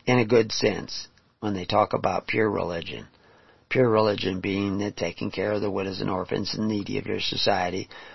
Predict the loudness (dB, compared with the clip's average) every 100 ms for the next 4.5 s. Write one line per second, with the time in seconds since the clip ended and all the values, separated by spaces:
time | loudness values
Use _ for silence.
0 | -20 -20 _ 4 6 6 4 2 4 6
1 | 6 4 4 4 4 2 0 0 -2 -4
2 | -2 0 0 0 0 0 -2 -4 -2 -4
3 | -4 -6 -4 -4 2 2 2 -4 -4 -6
4 | 0 4 6 6